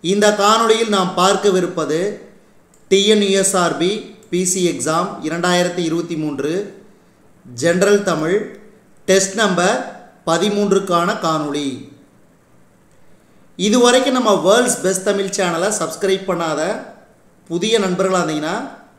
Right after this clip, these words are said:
மறக்காம subscribe பண்ணிட்டு காணொளிகளை பாருங்க. test number பதிமூன்றுக்கான காணொளி. முதல் கேள்வி, சிவகங்கை மாவட்டத்தில் அமைந்துள்ள மலை?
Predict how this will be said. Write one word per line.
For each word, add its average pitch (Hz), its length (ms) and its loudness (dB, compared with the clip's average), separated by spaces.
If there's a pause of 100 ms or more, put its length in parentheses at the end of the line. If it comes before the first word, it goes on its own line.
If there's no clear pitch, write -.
(320)
மறக்காம 185 540 -2
subscribe 185 440 -2
பண்ணிட்டு 156 260 -4
காணொளிகளை 160 540 -2
பாருங்க. 156 640 -4 (380)
test 160 280 -4
number 180 500 -2 (540)
பதிமூன்றுக்கான 180 840 -2
காணொளி. 139 640 -4 (1700)
முதல் 214 440 2
கேள்வி, 160 680 0 (2500)
சிவகங்கை 254 800 4
மாவட்டத்தில் 208 760 2
அமைந்துள்ள 180 640 0
மலை? 160 560 -2